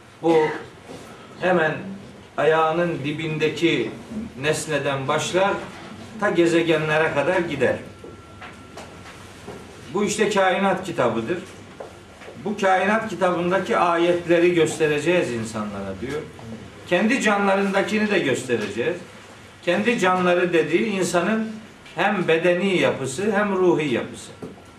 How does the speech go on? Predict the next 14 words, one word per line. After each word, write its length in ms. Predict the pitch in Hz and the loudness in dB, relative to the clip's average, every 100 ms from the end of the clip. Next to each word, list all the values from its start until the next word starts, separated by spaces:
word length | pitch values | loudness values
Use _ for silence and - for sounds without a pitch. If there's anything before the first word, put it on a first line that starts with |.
| - 147 | -12 -8
İnsanla 460 | 156 175 160 147 | -4 -2 0 -2
ilgili 420 | 135 131 143 175 | -2 -4 -2 -2
bilgiler 440 | 143 135 143 147 135 107 - - - | -4 -6 0 2 0 -2 -10 -16 -12
içeren 500 | 139 - 131 131 190 208 - - - - - - - | -8 0 4 4 2 -4 -10 -16 -20 -20 -20 -20 0
bu 320 | 170 165 - - | 4 4 2 -2
özelliği 560 | 147 156 143 147 156 | 0 2 0 0 -2
nedeniyle 520 | 135 123 123 120 135 139 | -2 0 -2 -4 0 0
Allah 380 | 147 160 156 160 156 | 2 2 0 -2 -6
insana 360 | 151 160 185 | -2 -2 2
da 80 | 170 | 2
ayrıca 420 | 160 190 156 127 | 2 2 0 0
bir 100 | 117 | -2
kitap 380 | - 120 110 - | -4 -2 -2 -4
diyor. 260 | 131 190 | -2 -2